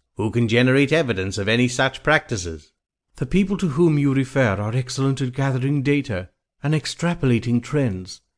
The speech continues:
Mister Holmes. It is like those protesters who worry about the recent spate of cold winters. They confidently state that it is caused by the slow pace of industrialization, which is failing to offset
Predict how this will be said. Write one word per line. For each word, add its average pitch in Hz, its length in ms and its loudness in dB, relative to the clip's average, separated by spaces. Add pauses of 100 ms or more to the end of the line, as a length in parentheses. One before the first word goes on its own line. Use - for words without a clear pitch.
(200)
Mister 131 320 2
Holmes. 95 480 -2 (320)
It 196 180 2
is 175 100 2
like 147 240 0
those 139 220 4
protesters 135 720 -2
who 123 140 0
worry 127 280 0
about 107 300 -2
the 120 80 -2
recent 131 380 -2
spate 147 300 -2
of 147 120 -4
cold 160 300 0
winters. 147 560 -4 (380)
They 165 140 4
confidently 139 640 0
state - 520 -2
that 110 140 -2
it 113 140 -2
is 120 120 0
caused 120 380 -2
by 107 140 -2
the 101 80 -4
slow 120 320 0
pace 127 360 -2
of 101 100 -8
industrialization, 120 1200 -2 (320)
which 147 180 2
is 139 120 0
failing 120 500 2
to 120 160 -2
offset 120 500 -2